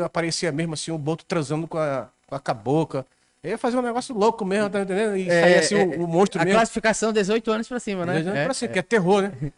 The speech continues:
Speaker 1: Saía assim, eu tava até com a ideia, né, de fazer o, o Botinho assim, caindo dentro d'água, assim, todo deformado, tá me entendendo?
Speaker 2: Aham.
Speaker 1: Aí uma velha bruxa, ela pega esse... esse,
Speaker 2: E vai
Speaker 1: esse
Speaker 2: cuidar dele.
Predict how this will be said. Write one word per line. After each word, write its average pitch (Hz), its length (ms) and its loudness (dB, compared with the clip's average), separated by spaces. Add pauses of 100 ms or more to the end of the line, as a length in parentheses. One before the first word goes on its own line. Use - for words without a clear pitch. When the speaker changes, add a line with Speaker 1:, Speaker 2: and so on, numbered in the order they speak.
(120)
Speaker 1:
Saía 156 240 2
assim, 175 180 -2 (240)
eu 160 140 0
tava 170 180 0
até 175 160 -4
com - 120 -8
a 185 40 0
ideia, 156 260 0
né, 156 80 0
de 160 80 -10
fazer 147 220 -6
o, 156 60 -4 (360)
o 147 80 -4
Botinho 147 440 -4
assim, 147 180 -6
caindo 147 260 -2
dentro 151 200 -4
d'água, 143 200 -2
assim, - 140 -8
todo 151 180 -8
deformado, 151 520 0
tá 147 80 -6
me - 20 -6
entendendo? 156 260 -2 (160)
Speaker 2:
Aham. 131 300 -6
Speaker 1:
Aí 143 240 2
uma 190 220 2
velha 175 300 2
bruxa, 170 360 2
ela 170 120 0
pega 185 260 0
esse... 180 320 -4
esse, 156 520 -4
Speaker 2:
E 156 80 -4
vai 190 120 4
Speaker 1:
esse - 80 -2
Speaker 2:
cuidar 175 240 2
dele. 143 260 -4